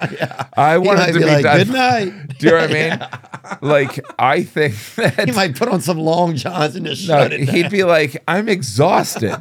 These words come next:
Speaker 2: <laughs> I'm exhausted. I want to go and hang out, uh, with my wife."
Speaker 1: <laughs> Yeah, yeah, yeah.
Speaker 2: You know what I mean? And, uh, and hang out with Barack.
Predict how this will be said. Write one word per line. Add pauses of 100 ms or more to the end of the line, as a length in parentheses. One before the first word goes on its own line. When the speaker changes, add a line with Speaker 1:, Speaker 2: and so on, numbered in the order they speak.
(160)
Speaker 2:
<laughs>
I'm
exhausted. (720)
I
want
to
go
and
hang
out, (160)
uh, (160)
with
my
wife."
Speaker 1:
<laughs>
Yeah,
yeah, (240)
yeah.
Speaker 2:
You
know
what
I
mean? (180)
And,
uh, (1080)
and
hang
out
with
Barack.